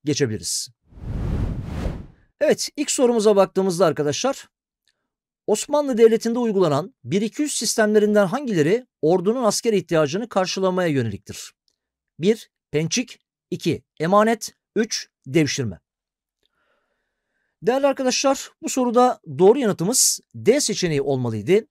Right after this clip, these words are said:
Nitekim Osmanlı Devleti'nde pençik ve devşirme sistemleri doğrudan ordunun asker ihtiyacını karşılamaya yönelik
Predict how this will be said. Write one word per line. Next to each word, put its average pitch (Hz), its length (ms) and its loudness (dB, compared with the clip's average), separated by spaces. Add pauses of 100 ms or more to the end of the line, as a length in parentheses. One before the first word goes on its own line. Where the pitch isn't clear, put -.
(360)
Nitekim 247 420 -4
Osmanlı 220 480 0
Devleti'nde 202 640 4 (220)
pençik 202 580 -2
ve 214 240 4
devşirme 190 540 -2
sistemleri 160 760 0 (360)
doğrudan 220 580 2 (160)
ordunun 196 480 2
asker 196 340 -2
ihtiyacını 147 520 -4
karşılamaya 165 600 -2
yönelik 190 400 2